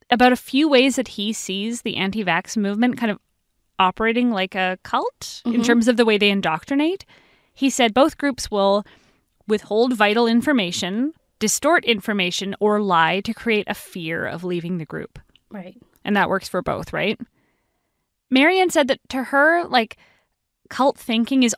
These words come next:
Speaker 1: all about polarization. And I definitely feel like polarized is a word you could use to describe the discourse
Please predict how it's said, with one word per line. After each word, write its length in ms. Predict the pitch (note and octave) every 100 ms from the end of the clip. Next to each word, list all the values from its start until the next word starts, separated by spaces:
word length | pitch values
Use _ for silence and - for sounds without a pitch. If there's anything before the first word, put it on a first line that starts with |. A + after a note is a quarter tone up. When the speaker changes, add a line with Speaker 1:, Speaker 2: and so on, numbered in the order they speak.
| -
Speaker 1:
all 280 | G3 G#3
about 340 | G3+ E3+ F3+ -
polarization. 960 | G3+ F#3+ F#3 F3 F3 D#3+ E3+ C#4 D#4 F#4 _ _ _ _ _
And 220 | B3+ B3+ G#3 _
I 280 | - A3 C4+
definitely 360 | A3 G3 B3 D#4+
feel 140 | D4
like 120 | G#3+
polarized 800 | - C4 C#4+ A#3 F#3+ F#3+ F#3 - -
is 160 | G#3+ G3+
a 60 |
word 260 | G3 G3+ G3
you 80 | G#3
could 160 | G3+
use 180 | G3+ G3
to 120 | -
describe 420 | F#3+ F#3 - F#3
the 100 | F#3
discourse 720 | F3+ F3+ - F#3 E3+ - -